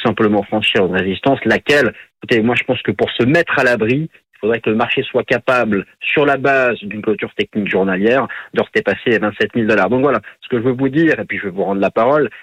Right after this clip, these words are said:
c'est qu'il ne faut pas surinterpréter ces trois, trois et demi pour cent de hausse qui se sont réalisées là sur la session asiatique et sur la session européenne. De toute façon, tout le monde sait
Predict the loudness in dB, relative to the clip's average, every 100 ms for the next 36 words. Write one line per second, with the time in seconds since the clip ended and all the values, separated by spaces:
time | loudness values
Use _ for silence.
0 | -10 -8 -2 0 0 0 -2 -2 -2 2
1 | 2 0 -2 -6 -2 -2 0 0 -2 -10
2 | -10 -6 -2 -2 -2 0 0 0 -2 -2
3 | -4 -2 0 0 0 -2 -10 -16 _ _
4 | -8 -6 -2 2 2 2 2 2 0 -2
5 | -2 -2 -2 0 0 0 -2 -4 -6 -16
6 | -6 -2 0 0 0 -2 -2 0 2 2
7 | 2 2 2 2 2 2 -4 -6 -6 -6
8 | -4 -2 0 0 0 -2